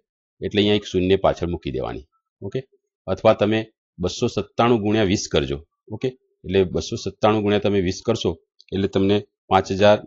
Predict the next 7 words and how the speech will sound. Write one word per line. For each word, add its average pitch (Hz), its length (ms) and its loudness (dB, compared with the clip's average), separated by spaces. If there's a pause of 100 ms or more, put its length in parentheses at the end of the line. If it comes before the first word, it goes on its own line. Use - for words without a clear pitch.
નવસો 85 440 -2
અને 92 160 4 (260)
ચાલીસ 80 340 0
કિંમત 85 420 -4
તમને 78 260 -2 (680)
મળશે. 80 400 -4 (240)
ઓકે, 135 200 -8